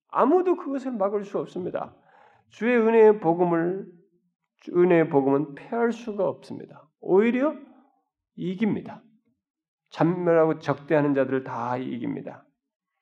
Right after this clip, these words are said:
오히려 적대할수록 흥황하는 모습을 통해서 적대자들에 대한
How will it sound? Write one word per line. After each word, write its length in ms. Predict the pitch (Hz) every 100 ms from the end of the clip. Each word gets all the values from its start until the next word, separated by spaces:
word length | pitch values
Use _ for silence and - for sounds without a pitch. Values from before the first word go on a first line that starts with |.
| _ _ _ _ _ _ _ _ _ _ _ _
오히려 300 | 143 156 147
적대할수록 1160 | 151 143 - - 214 202 202 202 208 202 - -
흥황하는 480 | 269 254 240 240 240
모습을 400 | 190 185 190 185
통해서 480 | 165 113 101 170 196 -
적대자들에 920 | 147 151 - 170 156 151 151 151 143
대한 680 | 104 98 98 117 101 95 -